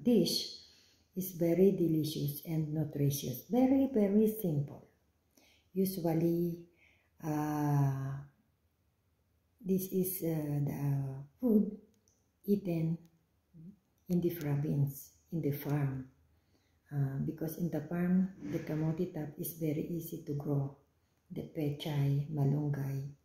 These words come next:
it's very easy but full of nutrition, okay? So this is, uh, usually eaten with rice, this,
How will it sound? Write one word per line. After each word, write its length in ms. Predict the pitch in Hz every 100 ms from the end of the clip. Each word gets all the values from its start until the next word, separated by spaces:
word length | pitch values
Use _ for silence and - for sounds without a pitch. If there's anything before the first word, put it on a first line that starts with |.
| _
it's 220 | 175 - -
very 280 | 156 147 -
easy 320 | 160 147 165 -
but 140 | - - _ _ _ _ -
full 240 | 175 170
of 160 | - 165
nutrition, 640 | 151 - 156 143 143 131 139 139
okay? 280 | - 147 143 _ _ _ _ - - - - 170
So 320 | 156 147 147 - - _
this 220 | 214 214
is, 560 | 170 185 180 - - - _ _ _ _ _ -
uh, 680 | 165 156 151 147 143 143 147
usually 880 | 170 226 220 160 151 208 - 170 147
eaten 340 | 151 147 175 - _ _ _ _ - - - -
with 320 | 175 170 165 160 - _ _
rice, 800 | 143 151 135 127 - - - - _ _ _ -
this, 460 | 160 123 - -